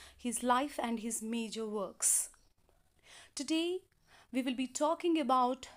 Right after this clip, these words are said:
the general prologue to Canterbury Tales by Geoffrey Chaucer. The general prologue is the first part of Chaucer's The Canterbury Tales and is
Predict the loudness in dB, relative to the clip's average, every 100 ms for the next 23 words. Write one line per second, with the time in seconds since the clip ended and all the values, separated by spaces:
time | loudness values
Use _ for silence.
0 | -8 -8 -2 0 2 2 -2 -2 -2 0
1 | -2 -4 -8 -14 -10 -2 0 2 0 -2
2 | -4 -6 -6 -6 -6 -6 -6 -4 -6 -4
3 | -2 -2 -4 -10 -8 -4 -4 -2 -4 -4
4 | -12 _ _ _ _ _ _ _ _ _
5 | _ _ _ _ -20 -20 -20 -14 -6 -4
6 | 2 4 4 2 0 2 4 6 4 2
7 | -4 -6 2 2 2 -2 -4 -12 _ -20
8 | -4 -4 0 2 2 2 -2 4 6 6
9 | 0 -6 -10 -6 -2 0 0 -2 -4 -6
10 | -6 -8 -12 -16 -8 -6 -2 0 0 0
11 | -4 -6 -8 -8 -10 -8 -4 -4 -4 -10
12 | -20 -20 -20 -20 -10 0 0 2 -2 -2
13 | -4